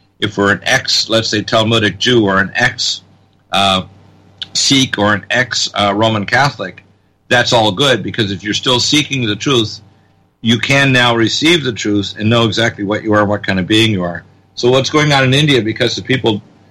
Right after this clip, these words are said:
except in Goa, which is, um, a lot of Roman Catholics, because in Goa, India, the Portuguese made that entire city pretty well ninety-five percent Catholic. And one good thing that they do have is they understand, 'cause I had a, a Goa, a very young, uh, smart Goa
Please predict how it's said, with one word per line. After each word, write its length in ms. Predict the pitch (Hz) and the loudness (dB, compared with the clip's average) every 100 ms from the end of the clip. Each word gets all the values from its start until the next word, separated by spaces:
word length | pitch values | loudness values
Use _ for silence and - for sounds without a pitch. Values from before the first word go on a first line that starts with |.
| _ | _
except 340 | - - 151 131 | -6 -2 0 0
in 140 | 120 | 0
Goa, 400 | 127 131 107 110 - | 2 2 2 -2 -8
which 260 | 107 101 104 | -6 -4 -4
is, 220 | 90 101 | -4 -2
um, 220 | 92 90 - _ - _ - | -2 -4 -10 _ -20 _ -6
a 80 | 104 | 0
lot 160 | 123 | 2
of 80 | 117 | 2
Roman 240 | 113 110 104 | 0 -2 -2
Catholics, 480 | 123 139 117 101 | 0 0 -4 -12
because 320 | - 98 110 101 | -12 -8 -6 -2
in 80 | |
Goa, 240 | 104 123 120 | 0 0 0
India, 340 | 113 107 104 | 0 0 0
the 120 | 95 | -2
Portuguese 800 | 87 127 120 98 98 117 110 - - _ _ - | -2 -2 -2 -4 0 2 2 -2 -8 _ _ -6
made 160 | 120 107 | -2 2
that 140 | 110 | 0
entire 340 | 101 127 123 | 0 0 2
city 260 | 113 120 113 | 2 2 0
pretty 200 | 113 127 | 0 0
well 160 | 117 101 | 2 0
ninety-five 480 | 110 113 110 107 | 0 0 0 -4
percent 340 | 101 - 101 95 | -4 -6 -6 -4
Catholic. 460 | 120 131 127 95 - - _ _ _ - | 0 0 -2 -10 -16 -20 _ _ _ -4
And 120 | 107 | 0
one 160 | 127 151 | 2 2
good 160 | 165 - | 0 0
thing 180 | 123 | 0
that 120 | 120 104 | -2 -4
they 120 | 104 | -2
do 180 | 123 156 | 2 4
have 260 | 113 101 | 2 0
is 120 | 101 | -2
they 140 | 98 104 | -4 -2
understand, 540 | 107 101 113 110 107 | -2 -4 -2 -2 -2
'cause 220 | 98 92 | -4 -6
I 180 | 95 95 | -2 -2
had 160 | 104 107 | 0 0
a, 180 | 101 90 - _ _ _ - | 0 -4 -12 _ _ _ -4
a 140 | 95 | -2
Goa, 320 | 98 117 123 | 2 2 2
a 20 | 110 | 2
very 200 | 127 131 | 2 4
young, 340 | 120 117 117 | 4 2 -2
uh, 200 | 98 101 | -2 -4
smart 420 | 95 - 117 110 101 | -4 -2 -2 -2 0
Goa 360 | 120 127 107 | 2 2 0